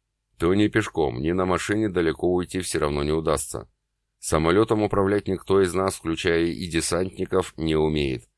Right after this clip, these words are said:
А вот господин барон фон Кампф в этом большой специалист. К тому же он обвиняется в убийстве офицера эсэсовца,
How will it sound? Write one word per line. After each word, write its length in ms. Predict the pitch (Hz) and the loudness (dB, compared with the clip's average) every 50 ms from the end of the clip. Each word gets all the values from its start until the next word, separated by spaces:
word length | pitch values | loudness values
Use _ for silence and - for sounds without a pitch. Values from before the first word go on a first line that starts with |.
| _ _ _ _ _ _ _ _ _ | _ _ _ _ _ _ _ _ _
А 180 | - 71 76 | 0 2 2
вот 200 | 85 98 113 104 | 4 4 2 2
господин 540 | 101 113 113 - - 110 110 107 120 120 107 | 2 0 0 2 2 0 2 4 2 2 4
барон 300 | 98 107 110 113 113 107 | 2 2 2 4 2 0
фон 240 | - - 101 104 95 | 0 0 -2 -2 -2
Кампф 320 | - 113 117 113 90 - | -2 -2 -2 -2 -4 -4
в 280 | - 69 71 73 76 87 | -4 -4 -4 -2 0 0
этом 280 | 98 98 - 98 98 | 0 0 0 -2 0
большой 340 | 87 87 76 - - 87 85 | 0 0 -2 0 0 0 -2
специалист. 580 | - - 80 73 - 80 80 80 73 69 - - _ _ _ _ _ _ _ _ _ _ _ _ _ _ _ _ _ | 0 0 -2 -2 0 0 0 0 -2 -4 -6 -10 _ _ _ _ _ _ _ _ _ _ _ _ _ _ _ _ _
К 40 | _ | _
тому 280 | - 80 90 95 95 | -2 0 2 2 2
же 80 | 90 95 | 2 2
он 140 | 90 87 87 | 2 2 0
обвиняется 580 | 82 78 80 85 90 90 90 87 80 - 82 | -2 -2 -2 -2 0 0 0 0 -2 -2 -2
в 60 | 82 85 | -2 -2
убийстве 440 | 82 78 87 87 - - - 87 | -2 -2 -4 -6 -6 -4 -4 -4
офицера 560 | 76 - - - 82 - - 90 87 87 90 87 | -4 -4 -4 -6 -6 -2 -2 0 0 2 2 0
эсэсовца, 640 | 82 - 101 101 - 80 67 - - 65 55 55 | 0 0 -2 -2 -2 -2 -4 -4 -4 -6 -6 -6